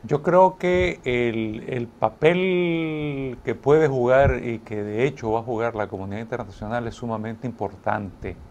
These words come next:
e innecesa-, necesario en la solución del problema. El problema lo vamos a resolver y la salida la tenemos que encontrar los nicaragüenses,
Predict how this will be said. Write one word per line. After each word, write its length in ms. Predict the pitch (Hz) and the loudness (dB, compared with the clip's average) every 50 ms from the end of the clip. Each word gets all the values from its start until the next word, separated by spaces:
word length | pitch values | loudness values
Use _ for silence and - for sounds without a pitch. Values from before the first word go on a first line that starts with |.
| - - - - - - - - - - - - - - - | -20 -20 -20 -20 -20 -20 -20 -20 -20 -20 -20 -20 -20 -14 -8
e 280 | 123 120 117 117 113 113 | -6 -4 -2 -2 0 0
innecesa-, 500 | 113 117 110 98 - 95 90 - - - - | 0 -2 -2 -4 -6 -8 -10 -10 -12 -10 -8
necesario 840 | 135 123 117 101 95 92 90 110 113 107 107 104 110 120 123 123 127 | -8 -6 -6 -6 -8 -6 0 2 2 2 4 2 0 0 -2 -2 -4
en 120 | 127 113 | -6 -6
la 80 | 110 107 | -6 -8
solución 520 | 98 - 104 101 90 - - 110 104 104 | -8 -8 -10 -10 -10 -10 -8 -8 -6 -6
del 120 | 98 107 101 | -6 -6 -6
problema. 500 | - - 98 95 95 98 95 92 92 87 | -8 -8 -8 -6 -6 -6 -6 -8 -10 -14
El 460 | - - - - - - - - - | -16 -20 -20 -20 -20 -20 -20 -10 -4
problema 340 | 131 127 135 156 170 185 185 | 2 4 6 6 8 6 8
lo 80 | 170 | 8
vamos 240 | 165 165 170 185 190 | 8 8 8 6 6
a 40 | 180 | 6
resolver 540 | 160 156 139 131 120 107 98 135 160 170 170 | 4 2 0 -2 -4 -2 0 2 2 2 2
y 140 | 165 143 120 | 0 -4 -4
la 140 | 104 101 | -6 -6
salida 280 | - - 110 101 120 143 | -6 -6 -4 -2 0 0
la 120 | 156 151 | 0 0
tenemos 320 | 147 127 117 131 147 151 151 | -2 -4 -4 -4 -4 -6 -6
que 80 | 151 | -8
encontrar 440 | 135 104 104 98 - - 107 120 131 | -10 -8 -8 -8 -4 0 0 0 0
los 140 | 127 135 123 | 0 -2 -6
nicaragüenses, 640 | 120 107 - - 98 92 92 151 160 135 - - 95 | -8 -10 -10 -8 -6 -4 -4 -4 -4 -6 -8 -12 -16